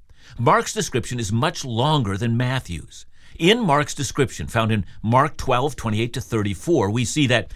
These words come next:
after Jesus answered the question, this lawyer or law expert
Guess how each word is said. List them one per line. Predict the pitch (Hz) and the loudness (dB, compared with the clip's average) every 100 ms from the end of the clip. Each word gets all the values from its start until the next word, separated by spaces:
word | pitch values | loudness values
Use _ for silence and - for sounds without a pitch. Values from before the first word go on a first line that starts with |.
| - - | -14 0
after | 147 185 175 202 | 2 2 0 -2
Jesus | 143 147 139 120 - | -2 -2 0 -2 -2
answered | 143 180 - 139 | 0 0 0 -2
the | 120 | -2
question, | - 254 233 - 104 95 139 - - - | -4 -2 -2 -2 -6 -6 -8 -10 -10 0
this | 117 - | 0 0
lawyer | 139 120 139 | 0 4 4
or | 151 127 120 | 4 2 2
law | 113 123 160 190 196 - | 2 4 4 4 0 0
expert | 139 - - - 123 202 - | 0 0 -8 -2 -2 -2 -6